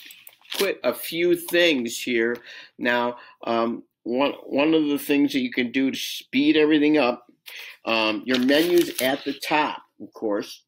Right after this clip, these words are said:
Um, if you're hitting the red dot, that's really not shutting down what's on. Like if I go up here to, uh, uh, my Word and I hit the red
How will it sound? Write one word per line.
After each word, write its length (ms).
Um, 440
if 240
you're 180
hitting 500
the 160
red 600
dot, 400
that's 220
really 380
not 260
shutting 680
down 580
what's 320
on. 380
Like 220
if 120
I 80
go 140
up 140
here 340
to, 360
uh, 500
uh, 260
my 180
Word 600
and 120
I 80
hit 220
the 100
red 520